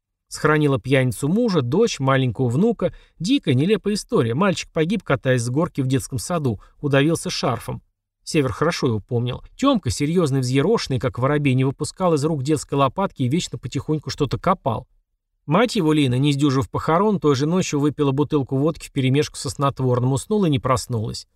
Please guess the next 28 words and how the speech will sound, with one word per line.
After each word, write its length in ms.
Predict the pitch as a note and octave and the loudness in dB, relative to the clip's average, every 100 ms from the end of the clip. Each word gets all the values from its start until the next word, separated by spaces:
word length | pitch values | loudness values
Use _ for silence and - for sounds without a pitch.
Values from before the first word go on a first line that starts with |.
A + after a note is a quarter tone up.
| _ _ _ _ _ | _ _ _ _ _
Ее 240 | D3+ A3 D4 | 0 2 2
он 80 | |
помнил 340 | A#3+ C4+ B3 A3 | 2 0 2 0
тоже, 420 | - D3 C3+ D3 _ _ _ | 2 0 0 -4 _ _ _
худенькой, 520 | - C#4+ A3 D#3+ B2 | 0 2 2 0 -2
утонченной, 580 | C#3 C3+ - A#3 A3 C#3 | 0 -2 0 0 2 0
несмотря 440 | A#2+ - C3 C#3+ | -2 -2 -2 0
на 100 | C3+ | -2
простоту. 640 | B2+ A#2+ - C3 - A#2 - _ _ _ C3 | -4 -6 -4 -4 -4 -12 -12 _ _ _ -2
Разбавленная 540 | D#3 F3 A#3 G3+ D3 | 0 2 2 2 0
немецкая 500 | B2+ B2 C#3 - B2+ | 2 0 -2 -4 -6
кровь, 320 | - A#2 A#2 - _ _ - | -4 -4 -6 -10 _ _ -12
с 60 | |
такой 220 | - E3+ A#3 | -6 0 2
же 80 | D#3 | 4
неизменной 580 | C3+ B2 B2 C3 B2+ | 2 2 2 2 2
улыбкой. 460 | D3+ C#3 G#2 - A#2+ _ _ _ _ _ - | 2 2 -2 -6 -16 _ _ _ _ _ -6
"Здравствуй, 580 | C4 D#4+ D#4+ - D#4+ D#4 | 0 4 2 0 -2 -2
Севочка!" 880 | - D#4+ D#4 A3 C3+ - - C#3+ - _ _ _ _ | -2 -2 2 2 0 -4 -6 -8 -8 _ _ _ _
"Доброе 380 | E3+ C4+ A#3+ F#3 | -4 0 2 2
утро, 220 | C3 C3 | 0 0
Нонна 240 | B2+ B2+ B2 | 0 0 0
Карленовна!" 600 | C3 B2+ A#2+ A#2+ B2 - | -2 -2 -2 -4 -8 -10
Он 100 | C3 | -4
встал. 380 | B2 - A#2 - - _ _ | -4 -4 -8 -8 -12 _ _
Сидеть 280 | - C#3+ E3 | -10 -4 -4
казалось 420 | - C3+ B2+ A#2+ | -2 0 0 0
невежливым. 540 | E3+ D#3 A#2 G2 C2 | -2 -2 -2 -4 -8